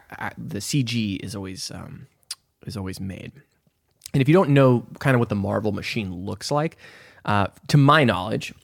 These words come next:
and if you know any more about this, popoxcast at gmail dot com, but to my knowledge, the way they kind of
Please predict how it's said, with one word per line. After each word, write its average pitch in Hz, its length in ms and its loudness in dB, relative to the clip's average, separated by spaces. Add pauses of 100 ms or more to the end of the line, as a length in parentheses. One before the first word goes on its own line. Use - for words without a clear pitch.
(120)
and 117 80 2
if 107 80 -6
you 110 60 0
know 104 160 4
any 117 160 4
more 104 260 0
about 90 220 -6
this, - 120 -10
popoxcast - 680 -6
at - 60 -20
gmail - 200 -10
dot - 120 -12
com, - 180 -6
but - 100 -6
to 139 80 2
my 226 120 6
knowledge, 185 280 4
the 143 80 2
way 190 140 6
they 214 100 6
kind 160 260 2
of 120 200 -4